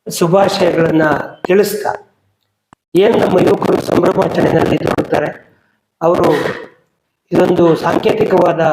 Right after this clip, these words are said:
ಸಂಭ್ರಮಾಚರಣೆ ಆಗಿರ್ಲಿ, ಮುಂದಿನ ವರ್ಷದ ಒಳ್ಳೆ ಕೆಲಸಗಳಿಗೆ ಏನೆಲ್ಲ ಮಾಡಬಹುದು ಅನ್ನೋ ವಿಚಾರಗಳಲ್ಲಿ ಒಂದು ಸಂಕಲ್ಪವನ್ನ, ದೃಢ ನಿಶ್ಚಯವನ್ನ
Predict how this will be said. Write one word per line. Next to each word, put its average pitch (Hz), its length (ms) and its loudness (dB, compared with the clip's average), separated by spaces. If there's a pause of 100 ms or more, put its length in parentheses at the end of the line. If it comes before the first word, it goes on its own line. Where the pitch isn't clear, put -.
(580)
ಸಂಭ್ರಮಾಚರಣೆ - 1120 -4 (280)
ಆಗಿರ್ಲಿ, 147 720 -2 (640)
ಮುಂದಿನ 202 380 2
ವರ್ಷದ 185 480 2 (640)
ಒಳ್ಳೆ 190 280 4
ಕೆಲಸಗಳಿಗೆ 175 560 0
ಏನೆಲ್ಲ 180 380 4
ಮಾಡಬಹುದು 180 720 2
ಅನ್ನೋ 165 200 2
ವಿಚಾರಗಳಲ್ಲಿ 160 840 0 (600)
ಒಂದು 165 180 0
ಸಂಕಲ್ಪವನ್ನ, 190 840 2 (800)
ದೃಢ 185 200 4
ನಿಶ್ಚಯವನ್ನ 202 680 2